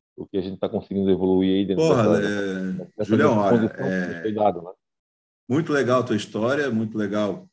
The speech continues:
Speaker 2: Já sabia grande parte dela, né? Interessante a gente colocar aqui pra ficar gravado e publicado, para as pessoas assistirem, divulgarem, e de vez em quando a gente até reassistir pra
Speaker 1: Uhum.
Speaker 2: relembrar, a, a,
Speaker 1: É, e assim,
Speaker 2: porque
Speaker 1: né, Gilberto?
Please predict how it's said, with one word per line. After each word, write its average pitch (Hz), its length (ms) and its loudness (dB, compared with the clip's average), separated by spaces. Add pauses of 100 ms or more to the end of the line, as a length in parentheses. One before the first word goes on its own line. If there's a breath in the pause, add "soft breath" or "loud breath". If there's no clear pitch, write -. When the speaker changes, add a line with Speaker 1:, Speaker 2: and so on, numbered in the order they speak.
(100)
Speaker 2:
Já 107 200 -4
sabia 104 400 0
grande 95 440 -6
parte 107 280 0
dela, 113 320 0
né? 101 100 -4
Interessante 110 500 -2
a 104 40 -6
gente 113 480 -4
colocar 104 400 0
aqui 131 220 -4
pra 113 120 -6
ficar - 180 -4
gravado 107 600 -2
e 92 80 -4 (120)
publicado, 101 560 -4
para - 80 -20
as 87 60 -20
pessoas 92 520 -6 (400)
assistirem, 104 680 -2
divulgarem, 95 800 -2
e 90 200 -6
de 82 120 -10
vez 110 160 0
em 107 60 0
quando 120 220 0
a 107 40 2
gente 110 180 0
até 117 220 -2
reassistir 110 720 -4 (600)
pra 98 120 -6
Speaker 1:
Uhum. 98 60 0
Speaker 2:
relembrar, 104 800 0
a, 87 360 -6
a, - 40 -4
Speaker 1:
É, 135 260 2
e 110 40 2
assim, - 0 -
Speaker 2:
porque 120 240 0
Speaker 1:
né, 156 140 6
Gilberto? 127 380 2